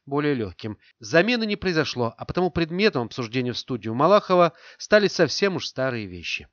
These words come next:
Не является ли осуждённый фотограф сутенёром своей жены и тех моделей, которых он фотографировал? Не торговала ли убитая им Прокопьева наркотиками? И, наконец, не причастен ли Дмитрий Лошагин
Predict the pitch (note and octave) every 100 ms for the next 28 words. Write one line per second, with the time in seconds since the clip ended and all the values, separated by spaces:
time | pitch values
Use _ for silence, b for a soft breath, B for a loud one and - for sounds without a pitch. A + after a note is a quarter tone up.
0 | _ A#2 C#3+ A3+ A#3 B3+ G3 - C#3+ C3+
1 | C#3+ C3+ D#3 C3 B2+ D#3+ C3 A#2+ - -
2 | - F#3+ F3 C#3 A#2 A#2 C3 - C#3+ C3
3 | D3 D3+ C#3+ _ E3 - D3+ D3 D3 D3
4 | C3+ C3 - C3+ - C3 C#3+ D3 B2 C3
5 | - C#3 C3 B2+ B B B - B2+ C#3+
6 | D3 B2 C3+ D3+ D#3 C#3+ C#3 A#2+ D3+ C#3
7 | C3 C3 B2 D3+ C3 A2+ A2 G#2 - F#3
8 | F#3 - D3+ C3+ B2+ C#3 E3 - - A#2+
9 | B2 C#3 C#3 B2 G#3 G3+ - A#2+ A2+ A2+
10 | A#2+ G#2+ A2+ - G3 F3+